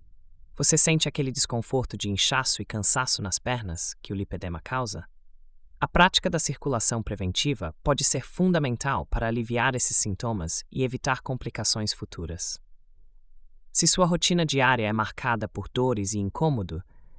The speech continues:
é essencial buscar um cuidado contínuo que melhore sua qualidade de vida. Na Clínica Angioven, comandada pelo doutor Eric Oliveira, cada paciente recebe um atendimento personalizado, com tecnologia de ponta. Utilizamos métodos modernos, como o ecodoppler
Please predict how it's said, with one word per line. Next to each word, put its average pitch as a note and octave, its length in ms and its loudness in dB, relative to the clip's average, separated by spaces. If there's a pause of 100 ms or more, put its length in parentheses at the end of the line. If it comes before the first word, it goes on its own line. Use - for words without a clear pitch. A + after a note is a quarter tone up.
(200)
é - 100 0
essencial D3 540 6
buscar C3+ 380 0
um A#2+ 60 -2
cuidado A#2 380 0
contínuo D3+ 720 0 (300)
que - 120 -6
melhore C3 360 4
sua - 160 0
qualidade G2 520 -4
de G2+ 120 -6
vida. E2 340 -10 (100)
Na D3 120 2
Clínica F3+ 400 4
Angioven, A2 560 0 (300)
comandada A#2+ 520 6
pelo A2 220 -4
doutor G#2+ 460 -2
Eric A#2+ 320 -2
Oliveira, F#2 500 -4 (320)
cada F3+ 220 6
paciente B2 540 0
recebe A#2 420 0
um A2+ 40 -2
atendimento G#2+ 600 -4
personalizado, C#3+ 920 -2 (240)
com - 160 -6
tecnologia B2+ 760 -2
de - 100 -8
ponta. - 440 -10 (600)
Utilizamos D3 600 6
métodos B2+ 460 2
modernos, G#2+ 720 0
como A2 260 -2
o A2 80 4
ecodoppler G#2+ 680 -2